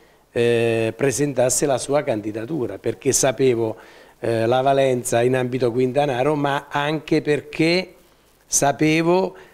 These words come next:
l'importanza che poteva avere per la città dal punto di vista turistico un evento del genere. Quindi il coniugare l'essere quintanaro con l'essere amministratore,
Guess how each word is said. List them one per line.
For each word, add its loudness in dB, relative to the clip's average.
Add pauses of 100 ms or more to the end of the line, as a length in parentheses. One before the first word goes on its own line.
l'importanza 0
che -2
poteva 2
avere 2
per 0
la 4
città -2
dal 0
punto -2
di 0
vista -2
turistico -2
un 2
evento -2
del -2
genere. -2
Quindi 0
il -4
coniugare 0 (500)
l'essere 0
quintanaro 0
con 2
l'essere 0
amministratore, 0